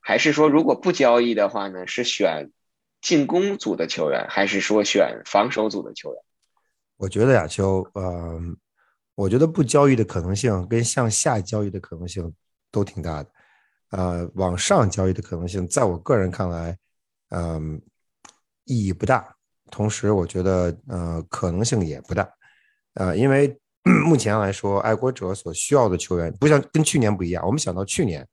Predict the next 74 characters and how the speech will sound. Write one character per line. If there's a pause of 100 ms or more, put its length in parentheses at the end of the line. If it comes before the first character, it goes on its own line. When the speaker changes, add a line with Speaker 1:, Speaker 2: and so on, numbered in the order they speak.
(240)
Speaker 2:
<clears throat>
去
年
你
的
这
个， (560)
去
年
爱
国
者
的 (180)
问
题
非
常
清
楚， (140)
对
吧？
你
需
要
什
么
球
员， (340)
在
第
一
轮
你
想
选
什
么
位
置
的
球
员
已
经
很
清
楚、
很
清
楚、
很
清
楚
了。 (140)
几
乎
所
有
的
人，
地
球
人
都
知
道 (560)
Patriots
在
二
零
二
一
赛
季